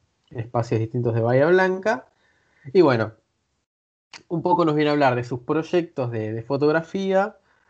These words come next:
pero también ella, eh, ella también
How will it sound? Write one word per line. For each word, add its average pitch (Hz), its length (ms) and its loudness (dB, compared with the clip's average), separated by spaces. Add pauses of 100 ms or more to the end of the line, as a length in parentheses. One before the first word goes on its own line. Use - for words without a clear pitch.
(180)
pero 208 180 2
también 202 440 0
ella, 175 400 0 (380)
eh, 113 800 -2 (1160)
ella 151 160 -2
también 156 440 0